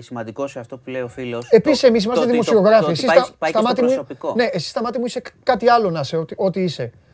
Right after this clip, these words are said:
Speaker 2: Δεν μπορούμε να κάνουμε τους γιατρούς.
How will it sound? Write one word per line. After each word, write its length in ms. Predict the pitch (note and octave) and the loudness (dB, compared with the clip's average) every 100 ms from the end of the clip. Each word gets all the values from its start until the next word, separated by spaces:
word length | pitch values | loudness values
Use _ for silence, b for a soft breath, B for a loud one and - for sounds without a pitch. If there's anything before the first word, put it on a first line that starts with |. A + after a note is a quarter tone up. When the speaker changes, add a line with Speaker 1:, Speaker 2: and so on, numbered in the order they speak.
| b b b b b b b _ _ _ _ | b b b b b b b _ _ _ _
Speaker 2:
Δεν 140 | - A#3+ | -4 2
μπορούμε 680 | D4 D4 C#4+ C4 B3 A3 - _ _ _ _ _ _ _ _ _ _ _ _ _ _ _ _ _ - | 4 4 4 2 2 -2 -8 _ _ _ _ _ _ _ _ _ _ _ _ _ _ _ _ _ -10
να 160 | G#3 | -8
κάνουμε 260 | - G#3+ F3+ | -4 -2 0
τους 80 | D3 | 0
γιατρούς. 440 | D3+ B2 A2+ - | -2 -4 -12 -18